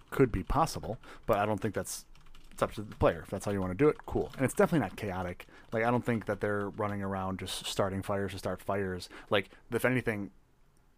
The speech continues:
yeah, that makes no sense because as the artificer, they're planning everything out. They, they wanna make sure that they're placing whatever their item and or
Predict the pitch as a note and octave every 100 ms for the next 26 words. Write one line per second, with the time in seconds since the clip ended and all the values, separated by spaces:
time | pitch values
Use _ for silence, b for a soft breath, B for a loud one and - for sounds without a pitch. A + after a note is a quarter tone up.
0 | _ A#2 A#2+ G2+ A#2+ - C3 C3 - -
1 | B2 A#2+ A2 A2 C3+ D3 G#2 G2+ G2+ B2
2 | - F#2+ A#2 G2 F2 E2+ G2+ F#2 - B
3 | B B G#2+ G2+ G#2+ A2 G#2+ G2+ G2+ G2
4 | - G#2+ G2+ F#2 B B - A2 F2+ G2+
5 | - G2+ G2 G#2+ F#2+ F2+ F#2+ F#2 F#2 G2
6 | G2 G2 G2 G2 F#2+ F#2 F2+ F#2